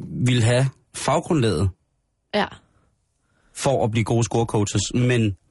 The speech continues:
Speaker 2: Men er det ikke
Speaker 1: moralsk ville være fuldstændig forkastelige at sætte ind i en,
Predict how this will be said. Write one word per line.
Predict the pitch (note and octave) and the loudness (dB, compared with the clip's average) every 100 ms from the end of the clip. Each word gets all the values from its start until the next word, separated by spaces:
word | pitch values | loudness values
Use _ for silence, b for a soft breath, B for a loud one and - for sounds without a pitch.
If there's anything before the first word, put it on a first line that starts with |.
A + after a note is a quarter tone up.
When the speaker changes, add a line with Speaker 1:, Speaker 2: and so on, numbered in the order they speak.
| - | -4
Speaker 2:
Men | G#3 | 0
er | F#3+ | 0
det | G3+ | 2
ikke | B2+ A#2 | 2 2
Speaker 1:
moralsk | C#3 C3+ - | 0 -2 -2
ville | B2 A2+ A2+ A2 | 0 2 2 2
være | G#2 F#2 | 2 0
fuldstændig | - E3 E3 D3+ - _ _ - - - D#3+ D#3 - B2+ | -2 -2 0 -2 -8 _ _ -12 -10 -4 -4 -4 -2 -2
forkastelige | - A#2+ C3+ C3 - B2+ G#2+ | 0 -2 0 -2 0 0 2
at | |
sætte | - G#2+ A#2+ | 0 0 0
ind | - | 0
i | A#2 A2 | 0 2
en, | G2+ G2 | 2 0